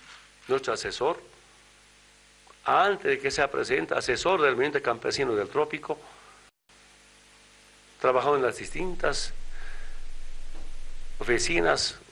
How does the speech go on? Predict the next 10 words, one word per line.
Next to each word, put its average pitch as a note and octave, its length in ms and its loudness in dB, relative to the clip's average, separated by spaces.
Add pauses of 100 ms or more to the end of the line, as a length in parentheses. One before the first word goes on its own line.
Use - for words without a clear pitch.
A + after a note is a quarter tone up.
(160)
o A2+ 100 0
dependencias B2 680 4
del A2 140 2
gobierno C3 280 4
nacional, C3 480 0 (2000)
hermano C3+ 260 4
bien E3+ 220 2
comprometido. C3 680 0 (2250)
Estoy G#3 220 2
convencido, E3+ 680 0